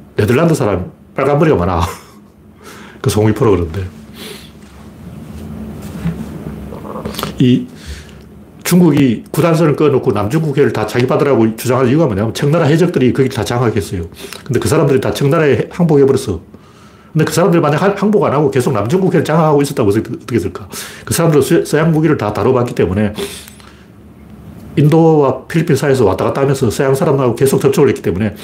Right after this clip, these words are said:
서양의 신식 무기를 갖고 와서 청나라를 먹어버렸을 거예요. 그리고 만약 청나라가 남중국해의 해적들을 가만 놔뒀다면 걔들이 청나라를 삼켰을 거라고.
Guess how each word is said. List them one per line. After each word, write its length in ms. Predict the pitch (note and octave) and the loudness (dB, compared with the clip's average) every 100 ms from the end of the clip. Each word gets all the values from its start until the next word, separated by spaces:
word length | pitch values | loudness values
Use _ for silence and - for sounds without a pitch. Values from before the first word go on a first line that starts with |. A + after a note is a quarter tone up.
| - - - - | -18 -18 -20 -20
서양의 400 | - C3+ D3 D3 | -6 -2 0 2
신식 280 | C3+ D#3+ D3 | 2 2 2
무기를 200 | C3 C3+ | 4 4
갖고 200 | B2 B2 | 2 2
와서 320 | G#2 G#2+ F#2+ - - - - | 2 2 0 -4 -16 -18 -4
청나라를 460 | C3+ C#3 C#3+ A#2 | 0 2 2 4
먹어버렸을 380 | C#3 C#3 A2+ F#2 | 4 4 2 -4
거예요. 160 | F#2 - - - - | -12 -18 -20 -20 -6
그리고 140 | B2 | -4
만약 280 | G#2 C#3+ C#3 | 0 0 0
청나라가 600 | C3+ D3+ E3+ D3+ F3 F3+ - - - - - | 0 2 2 2 2 -2 -4 -14 -16 -10 -2
남중국해의 920 | G2+ G2 A2+ D#3+ E3 - D3 D3+ C#3 | 0 0 0 2 2 2 4 4 2
해적들을 400 | D#3+ E3+ E3+ A#2 | 2 2 2 0
가만 220 | G#2+ A#2+ | 0 0
놔뒀다면 760 | D#3 C#3+ C#3+ - C#3 E3 A#2+ - - - - - - - - - - - - - - | 2 2 0 -2 0 0 -2 -6 -16 -16 -20 -20 -20 -20 -20 -20 -20 -20 -20 -14 -2
걔들이 400 | D#3 C#3+ C3+ - | 0 2 0 0
청나라를 420 | C#3+ C#3 D#3+ C3+ | 0 2 4 2
삼켰을 380 | - E3 A#2+ G2 | 2 -2 -2 -6
거라고. 180 | F2+ | -10